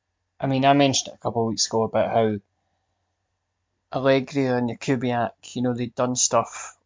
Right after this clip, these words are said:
or they weren't scoring goals, but they were contributing, they were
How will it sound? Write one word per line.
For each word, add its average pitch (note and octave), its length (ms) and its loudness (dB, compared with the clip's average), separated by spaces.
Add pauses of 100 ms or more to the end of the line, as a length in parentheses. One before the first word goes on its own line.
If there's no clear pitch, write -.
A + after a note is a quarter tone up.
or G2+ 220 -2 (480)
they C#3+ 140 -6
weren't C3+ 260 2
scoring B2 280 -4
goals, A#2+ 360 -2
but - 140 -12
they A2 60 -8
were A2+ 280 -4
contributing, A#2+ 840 -4
they A#2 80 -2
were G#2+ 200 -4